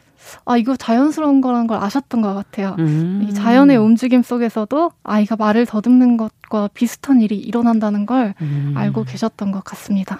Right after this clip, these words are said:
Speaker 2: 네. 아니, 가장 언어의 달인이라고 하면 시인인데
Speaker 1: 네.
Speaker 2: 결국은, 어, 시를 쓰는 시인이 된 게 아닙니까? 이
Speaker 1: 네.
Speaker 2: 아버지 덕분이 아닐까 이런 생각도 들기도
Speaker 1: 맞아요.
Speaker 2: 하고. 어, 또 중간에 펼쳐서 크게 볼 수 있는 그런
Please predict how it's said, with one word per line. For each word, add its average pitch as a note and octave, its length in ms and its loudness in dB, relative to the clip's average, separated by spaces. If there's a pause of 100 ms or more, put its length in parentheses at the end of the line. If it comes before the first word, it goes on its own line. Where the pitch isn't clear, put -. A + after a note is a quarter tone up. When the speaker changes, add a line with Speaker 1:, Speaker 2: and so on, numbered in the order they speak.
Speaker 2:
네. D3+ 160 0 (880)
아니, E3+ 180 -2
가장 G#3+ 680 0 (440)
언어의 G#3 600 2
달인이라고 G#3+ 680 0
하면 F3+ 280 0
시인인데 B3 680 2 (280)
Speaker 1:
네. G#3 360 2
Speaker 2:
결국은, G#3 520 0 (500)
어, E3+ 560 0 (180)
시를 F4+ 360 2
쓰는 B3 460 0
시인이 E4 340 4
된 A#3+ 160 2
게 G#3+ 100 2
아닙니까? C#3+ 720 -2
이 - 60 4
Speaker 1:
네. D3+ 60 4
Speaker 2:
아버지 G3 320 2
덕분이 F#3+ 320 -2
아닐까 D3 320 -4
이런 D#3 160 -2
생각도 F#3 280 -8
들기도 C#3+ 340 -6
Speaker 1:
맞아요. G3+ 480 0
Speaker 2:
하고. D#3 380 -2 (640)
어, F3+ 480 0 (100)
또 - 100 -6
중간에 D#4 420 4
펼쳐서 E4+ 400 -4
크게 - 300 -2
볼 F#4+ 140 2
수 - 140 0
있는 C4 180 2
그런 G#3+ 380 -2